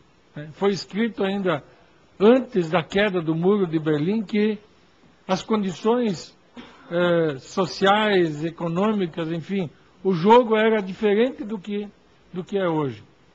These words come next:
E a partir, então, dessa revisão da Constituição, nós podemos fazer uma revisão do nosso modelo, do nosso pacto federativo. Tá? Ah, não, não,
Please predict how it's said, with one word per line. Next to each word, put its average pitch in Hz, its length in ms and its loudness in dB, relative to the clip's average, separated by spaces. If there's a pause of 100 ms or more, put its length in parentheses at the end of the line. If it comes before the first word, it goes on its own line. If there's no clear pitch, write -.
(880)
E 208 140 2
a 240 80 6
partir, 247 420 2
então, 240 300 2
dessa 240 360 2
revisão 202 500 0
da 214 160 2
Constituição, 202 920 -2
nós 196 380 2
podemos 180 640 -2 (500)
fazer 175 340 0
uma 196 200 2
revisão 196 640 0
do 202 100 -4
nosso 190 520 -2 (300)
modelo, 202 580 2
do 190 120 -4
nosso 185 300 -4
pacto 185 400 -4
federativo. 151 640 -8 (800)
Tá? 139 180 -12 (760)
Ah, 160 200 -10
não, 214 340 0
não, 190 520 -4